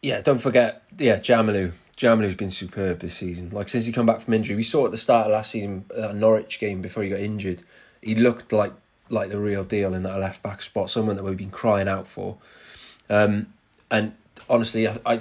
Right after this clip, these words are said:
I don't think we can improve that team, that defensive, defensively. I,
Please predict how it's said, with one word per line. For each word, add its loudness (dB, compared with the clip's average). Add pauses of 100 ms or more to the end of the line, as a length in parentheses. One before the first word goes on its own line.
I 0
don't 0
think -8
we -4
can -2
improve 2
that -2
team, 0
that -8
defensive, -2
defensively. -4 (120)
I, -6